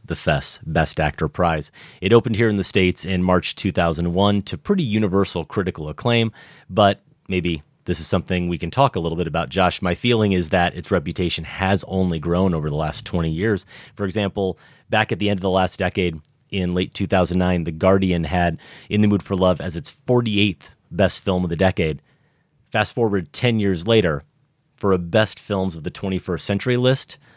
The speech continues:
Mood had moved up all the way to number five. And then in twenty sixteen, the B B C polled over a hundred critics for a best movies of the twenty-first century list,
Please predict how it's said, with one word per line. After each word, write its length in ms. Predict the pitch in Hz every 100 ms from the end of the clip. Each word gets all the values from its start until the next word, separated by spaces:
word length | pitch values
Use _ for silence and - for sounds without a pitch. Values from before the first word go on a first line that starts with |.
| _
Mood 460 | 95 101 98 87 90 _ _
had 160 | - 90
moved 240 | 92 82
up 200 | 87 82 _ -
all 160 | 92
the 80 | 90
way 300 | 85 80 71 _ _ _ -
to 80 | 92
number 200 | 82 76
five. 480 | - 92 76 69 _ - -
And 100 | 95
then 80 | 107
in 80 | 104
twenty 240 | - 117
sixteen, 640 | 107 95 - - 139 95 92 -
the 120 | 92
B 160 | 98 92
B 100 | 92
C 220 | - 110
polled 240 | 107 98
over 240 | 92 87 85
a 60 |
hundred 300 | 92 101 92
critics 360 | - 98 87 -
for 160 | 92
a 40 | 82
best 280 | 85 87 95
movies 320 | 90 87 80
of 80 | 76
the 40 |
twenty-first 540 | - 92 82 - 80
century 360 | - 95 - 117
list, 280 | 120 120